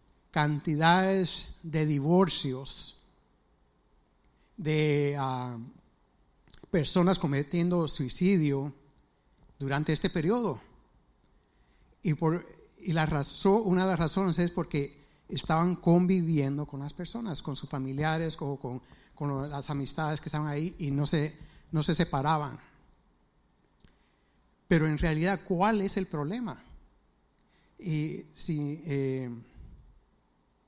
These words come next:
entonces, si buscamos nosotros el, el, la raíz, dice, el conflicto y la lucha y la guerra está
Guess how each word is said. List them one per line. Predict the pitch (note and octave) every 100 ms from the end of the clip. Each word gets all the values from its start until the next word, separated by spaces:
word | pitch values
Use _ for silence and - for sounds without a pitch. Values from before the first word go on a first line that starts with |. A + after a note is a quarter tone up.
| _ _ _ _ _ _ _ _ _ _ _ _ _ _ _ _ _ _ _ _ _ _ _ _ _ _ _ _ _ _ _ _ B3+
entonces, | D#3 F3 G3+ - - _ _ _ _ _ _ _ _ _ _ _ _ _ _ _ _
si | - -
buscamos | D#3+ D3+ - G#3+ G#3+
nosotros | G3+ D#3+ G3 F3
el, | D#3+ E3+
el, | D3+ C#3+ C#3 C#3+ -
la | E3 D#3
raíz, | D#3 D3 F#3+ G3+ - - - - _ _ _ _ _ _ _ _ _ _ _ _ _ _ _ _ _
dice, | F3 E3+ F3 -
el | E3+
conflicto | - D3+ C#3+ - G#3 B3 - F3 F3
y |
la | D#3
lucha | D3 A3 A3 E3+
y | D3
la | C#3+
guerra | D3+ G3+ F#3+ C#3 C3 - - _ _ _ _ _ _ -
está | E3+ - E3+ E3+ F#3+ -